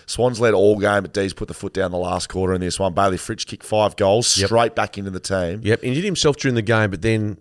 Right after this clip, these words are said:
Speaker 2: managed to come back on. Melksham
Speaker 1: Yeah.
Speaker 2: did do himself an injury and he didn't return. So
Speaker 1: He looks done.
Speaker 2: they were the two concerns for the Demons. But there was something about Melbourne. They were down by seventeen points. Did this game for radio yesterday.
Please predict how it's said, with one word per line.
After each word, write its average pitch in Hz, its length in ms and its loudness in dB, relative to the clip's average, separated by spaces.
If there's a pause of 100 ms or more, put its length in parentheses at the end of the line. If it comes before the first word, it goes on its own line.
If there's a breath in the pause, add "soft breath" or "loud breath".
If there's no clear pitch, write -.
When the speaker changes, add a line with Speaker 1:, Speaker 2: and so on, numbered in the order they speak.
Speaker 2:
managed 104 380 0
to 95 100 -6
come 107 220 0
back 92 220 0
on. 101 140 2
Melksham 123 360 2
Speaker 1:
Yeah. 92 40 0
Speaker 2:
did 117 160 0
do 104 120 2
himself 95 340 -2
an 95 80 -4
injury 95 320 -2
and 92 100 -2
he 123 60 -4
didn't 113 180 -6
return. 85 380 -4
So 107 100 0
Speaker 1:
He 98 60 2
looks 95 160 -6
done. 85 340 -6
Speaker 2:
they 117 80 4
were 131 80 4
the 113 120 -2
two 113 400 2 (720 loud breath)
concerns 110 760 0
for - 140 -6
the 101 80 -2
Demons. 104 400 0
But - 220 -4 (240 loud breath)
there 131 140 -8
was 135 140 -2
something 208 360 0
about 175 300 2
Melbourne. 143 340 4
They 101 60 2
were 104 60 2
down 143 220 2
by 165 100 2
seventeen 135 460 2
points. 113 260 -2
Did 151 120 -4
this 143 160 -4
game 117 220 0
for 104 140 -6
radio 101 300 4
yesterday. 92 540 0